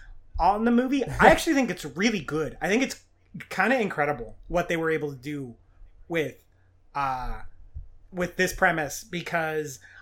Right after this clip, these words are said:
Speaker 1: I like a movie, I, I like a movie that, that does a lot with a little, and I think this movie does that. I think you get a really
Speaker 2: Yeah.
Speaker 1: good sense of who these two men are. I think you get a good sense of, you know, not necessarily understanding between the two of them,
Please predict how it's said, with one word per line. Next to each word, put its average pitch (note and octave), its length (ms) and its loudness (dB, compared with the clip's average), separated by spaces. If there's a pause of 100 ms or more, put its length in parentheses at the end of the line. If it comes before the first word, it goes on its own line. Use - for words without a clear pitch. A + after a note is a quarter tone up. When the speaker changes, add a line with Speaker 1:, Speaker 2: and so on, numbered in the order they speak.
Speaker 1:
I G#3 100 4
like D#4+ 200 6
a F#4+ 100 2
movie, C4 500 0 (520)
I, A3+ 80 -12 (260)
I F#3 100 4
like B3 200 6
a D#4 40 2
movie B3 520 0
that, E3+ 260 -6 (100)
that - 260 -6
does A3 240 6
a A3+ 60 8
lot D#3 380 4
with D3+ 140 -2
a C#3 40 -6
little, C#3 460 -8
and D3+ 80 -2
I D3+ 80 -2
think G3 160 -2
this A#3 140 0
movie G#3 220 -4
does D3 320 -2
that. C3 160 -8
I D3 80 -12
think G3 200 -8
you A#3 80 -2
get G#3+ 320 4 (480)
a F3+ 100 4
really F#3+ 300 2
Speaker 2:
Yeah. F#3+ 200 10
Speaker 1:
good G#2 60 4
sense F3 320 -2
of D#3 100 -6
who C#3+ 160 -10
these F3 220 -10
two A3 180 -2
men F#3+ 220 -2
are. D#3 480 -4
I D3+ 100 -10
think D3 200 -16
you E3 60 -16
get E3+ 120 -2
a D#3 60 -2
good F3 240 -2
sense E3+ 340 -4
of, D3+ 220 -6 (640)
you F3 140 -4
know, C#3+ 560 -6
not A#3+ 260 0
necessarily A3 560 2
understanding F#3+ 600 -2
between F#3+ 300 -4
the F#3 60 -6
two F#3+ 180 -6
of F3+ 100 -6
them, F3+ 180 -2